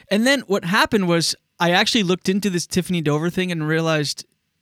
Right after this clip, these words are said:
okay, I believe she's alive. S-, call me sheeple or naive, whatever. But I can totally see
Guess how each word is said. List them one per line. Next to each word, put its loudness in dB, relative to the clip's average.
okay, 0
I 2
believe 0
she's -4
alive. -2
S-, -12
call 0
me -2
sheeple 0
or 0
naive, 0
whatever. -2
But 2
I 2
can -4
totally -2
see 0